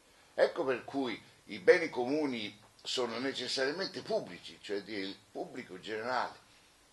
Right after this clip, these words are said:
e sono a destinazione universale, per cui per definizione un, un bene comune, quale lo definiamo,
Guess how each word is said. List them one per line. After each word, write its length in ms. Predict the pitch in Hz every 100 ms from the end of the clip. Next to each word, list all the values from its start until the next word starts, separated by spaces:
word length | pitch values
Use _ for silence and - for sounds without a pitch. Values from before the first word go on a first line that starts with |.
| - - - - - - - -
e 120 | -
sono 260 | - 190 185
a 60 | 135
destinazione 840 | 120 120 147 160 160 185 190 170
universale, 760 | - 131 123 107 - - 80 80
per 180 | 107 104
cui 160 | 151
per 240 | 139 147 147
definizione 1040 | 131 156 139 143 143 - 139 113 87 82 - - - -
un, 400 | 98 110 107 95 -
un 300 | - 107 104
bene 280 | 87 185 165
comune, 400 | 117 131 151 101
quale 320 | - 104 123 95
lo 160 | 87
definiamo, 880 | 87 85 - 82 101 85 73 95 113